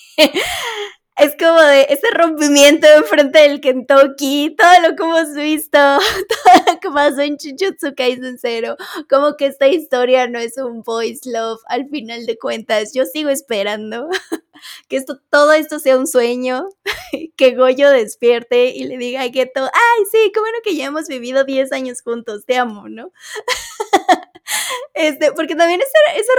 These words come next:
rompimiento es muy fuerte y fue todo un tema de, de conversación <laughs> en redes sociales que, que todavía nos duele,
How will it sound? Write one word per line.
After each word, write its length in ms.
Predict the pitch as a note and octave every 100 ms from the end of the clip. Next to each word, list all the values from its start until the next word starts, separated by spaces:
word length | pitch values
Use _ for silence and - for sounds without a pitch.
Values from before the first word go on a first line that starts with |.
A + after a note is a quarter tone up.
| B4+
rompimiento 600 | A#4 F#4+ C4+ C#4 C#4+ D#4+ E4 D#4+
es 180 | E4 E4+
muy 200 | C#4+ C#4+
fuerte 400 | E4+ C4 C4 C4+
y 80 | C#4
fue 120 | B3+
todo 500 | C4+ C4+ C4 A#3 A#3+
un 120 | B3+
tema 420 | B3+ A#3+ A#3+ A#3+
de, 300 | A#3+ A3+ G#3+ A3+
de 160 | C4+
conversación 680 | - A3 G#3+ A3+ B3 C#4+ G4+ - - - _ -
<laughs> 760 | C#4 C4+ C4 G4+ - A#4 A4
en 200 | - D#4
redes 340 | C#4+ C4+ C4+ C4+
sociales 1000 | B3 A#3 A#3 A3+ A#3 A#3+ A#3+ D#4+ - _
que, 360 | A3 G#3+ G#3 -
que 120 | C4
todavía 480 | - A#3+ C4+ C4 A#3+
nos 260 | B3 A#3+
duele, 500 | A#3 A3+ A3+ A#3 C#4